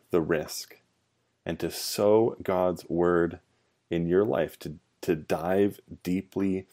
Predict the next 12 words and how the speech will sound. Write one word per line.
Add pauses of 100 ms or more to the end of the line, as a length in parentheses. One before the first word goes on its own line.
(280)
into
it
and
to
share
it
with (100)
others, (360)
and
do
it (300)
generously.